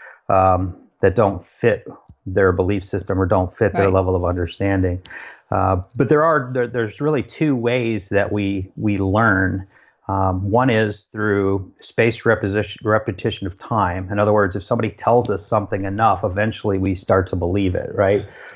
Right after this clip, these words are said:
Speaker 1: So if somebody tells you you're dumb and stupid for, you know, three or four or five years, eventually you're gonna believe that you're dumb and stupid.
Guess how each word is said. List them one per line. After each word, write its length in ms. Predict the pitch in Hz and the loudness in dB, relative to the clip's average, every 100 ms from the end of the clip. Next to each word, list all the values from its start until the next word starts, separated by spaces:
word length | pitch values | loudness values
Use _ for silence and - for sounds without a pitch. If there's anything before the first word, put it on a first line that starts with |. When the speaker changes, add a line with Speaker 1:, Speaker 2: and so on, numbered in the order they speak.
| - | -6
Speaker 1:
So 160 | 117 | 0
if 80 | 101 | 0
somebody 260 | - 131 120 | 2 2 2
tells 300 | - 113 107 | 0 0 0
you 60 | |
you're 160 | 101 95 | -2 -2
dumb 280 | 95 104 101 | 2 2 0
and 80 | 92 | -4
stupid 560 | - 123 117 101 98 - - _ _ _ _ _ - - _ _ _ | -4 -4 -2 -2 -4 -10 -20 _ _ _ _ _ -16 -16 _ _ _
for, 480 | - 101 95 95 - | 0 4 4 2 -4
you 100 | 113 | -4
know, 360 | 98 92 92 - _ _ _ - | 0 0 -2 -8 _ _ _ -10
three 180 | 120 113 | -4 -2
or 80 | |
four 320 | 98 110 107 107 | -2 -2 0 0
or 80 | |
five 380 | 90 107 101 92 | 0 0 2 0
years, 400 | 98 139 110 92 | -2 0 2 0
eventually 500 | 95 117 123 120 104 | -2 -2 -2 -2 -2
you're 240 | 98 110 120 | 0 2 2
gonna 180 | 107 | 2
believe 680 | 95 95 101 117 104 98 95 - _ _ | 0 -2 -2 -2 -2 -2 -4 -10 _ _
that 140 | 104 95 | 0 2
you're 140 | 101 | 2
dumb 220 | 95 90 | 2 0
and 140 | 95 92 | 0 -2
stupid. 480 | - 139 95 87 | 2 4 4 0